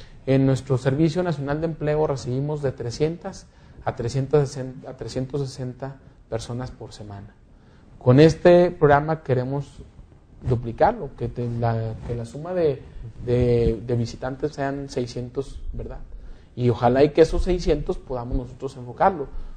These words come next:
Nuestra proyección de nuestro, este programa es para que concluya, este, en julio, con la demanda que nosotros hemos, hemos tra-, tratado de establecer y de acuerdo también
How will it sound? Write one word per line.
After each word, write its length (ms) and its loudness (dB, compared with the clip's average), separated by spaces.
Nuestra 440 6
proyección 580 8
de 120 12
nuestro, 280 0
este 220 0
programa 500 0
es 160 -6
para 300 0
que 180 -8
concluya, 680 -2
este, 720 -4
en 120 -4
julio, 440 2
con 200 10
la 80 10
demanda 380 4
que 120 -2
nosotros 300 -4
hemos, 420 -4
hemos 320 -4
tra-, 260 -4
tratado 320 4
de 60 2
establecer 560 -4
y 220 10
de 100 8
acuerdo 440 6
también 480 -2